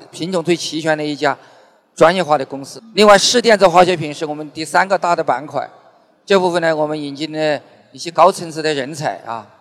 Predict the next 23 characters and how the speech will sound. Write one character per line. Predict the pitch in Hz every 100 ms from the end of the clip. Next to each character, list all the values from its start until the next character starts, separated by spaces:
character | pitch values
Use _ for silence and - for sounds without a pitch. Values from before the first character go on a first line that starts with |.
| _ _ _
他 | 135
们 | 160
都 | 165
是 | 160
在 | 156
原 | 143 135
来 | 151 147 - - _ _ _
国 | 147 165
际 | 165
的 | 165
大 | 190
公 | 156 165
司 | 151 151
从 | 135 135 160
事 | 156 143 - _ _ _
这 | -
方 | 170 170
面 | 151
工 | 160 175
作 | 156
很 | - 135
多 | 165
年。 | 143 117